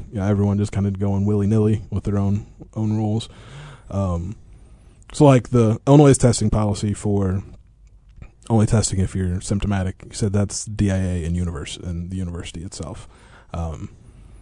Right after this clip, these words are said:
again, not everyone's doing that. Not everyone in the Big Ten, I don't think, is doing that. So, I don't, there are no rules. This is just, I mean, there are, but there aren't. And again, it's just sort of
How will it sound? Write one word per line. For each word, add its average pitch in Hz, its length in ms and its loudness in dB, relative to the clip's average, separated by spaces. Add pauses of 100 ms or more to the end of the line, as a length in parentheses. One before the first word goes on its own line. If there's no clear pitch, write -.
(760)
again, 131 240 4
not 117 160 4
everyone's 123 420 2
doing 127 240 2
that. 147 180 0
Not 113 140 -2
everyone 127 320 2
in 123 80 0
the 120 60 0
Big 131 180 -2
Ten, 92 300 -2
I 85 80 -6
don't 85 160 -8
think, - 180 -12
is - 100 -12
doing 80 280 -12
that. - 260 -14
So, 95 340 -6 (1700)
I - 60 -6
don't, 110 180 0
there 101 160 2
are 107 160 -2
no 113 140 2
rules. 117 420 0
This - 180 -8
is 95 80 -6
just, - 380 -8 (680)
I - 40 -12 (160)
mean, 143 140 6
there 131 120 8
are, 143 440 10 (180)
but - 80 2
there 95 100 0
aren't. 202 500 2 (260)
And 92 580 -2 (840)
again, 98 340 2
it's 92 140 0
just - 140 -2
sort 98 160 0
of 87 180 -6